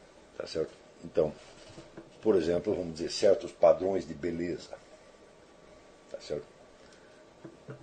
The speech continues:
É... Eu,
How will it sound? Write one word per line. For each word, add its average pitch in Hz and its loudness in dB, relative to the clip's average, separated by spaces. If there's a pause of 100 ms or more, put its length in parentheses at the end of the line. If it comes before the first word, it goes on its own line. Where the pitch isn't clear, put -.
(120)
É... 71 0 (2750)
Eu, 101 2